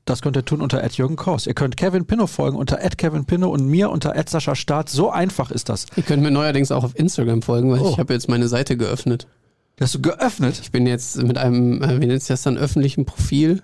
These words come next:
Speaker 1: Ja. Blauer Haken schon?
Speaker 2: Nee, den noch nicht.
Speaker 1: Ja.
Speaker 2: Pinnow Unterstrich.
Speaker 1: Das ist dein Username?
Speaker 2: Ja.
Speaker 1: Für
Speaker 2: Oder
Speaker 1: Kevin war kein
Speaker 2: Unterstrich
Speaker 1: Platz
Speaker 2: Pinnow.
Speaker 1: mehr, oder was?
Speaker 2: Mist, jetzt weiß ich selber nicht. Unterstrich Pinnow oder Pinnow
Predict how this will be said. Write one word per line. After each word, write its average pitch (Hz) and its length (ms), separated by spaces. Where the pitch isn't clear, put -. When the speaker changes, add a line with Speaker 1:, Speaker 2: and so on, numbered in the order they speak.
Speaker 1:
Ja. 120 340
Blauer 120 280
Haken 190 240
schon? 180 240
Speaker 2:
Nee, 123 180
den 123 180
noch 120 100
nicht. 117 340
Speaker 1:
Ja. 120 220
Speaker 2:
Pinnow 175 340
Unterstrich. 139 680
Speaker 1:
Das 190 200
ist - 120
dein 160 140
Username? 151 560
Speaker 2:
Ja. - 100
Speaker 1:
Für - 160
Speaker 2:
Oder 107 60
Speaker 1:
Kevin 165 120
war - 60
kein 151 280
Speaker 2:
Unterstrich 139 80
Speaker 1:
Platz 135 120
Speaker 2:
Pinnow. 127 140
Speaker 1:
mehr, 262 160
oder 143 160
was? 127 60
Speaker 2:
Mist, 123 180
jetzt 123 140
weiß 127 180
ich 123 60
selber 127 240
nicht. 120 240
Unterstrich 170 480
Pinnow 180 220
oder 165 120
Pinnow 165 240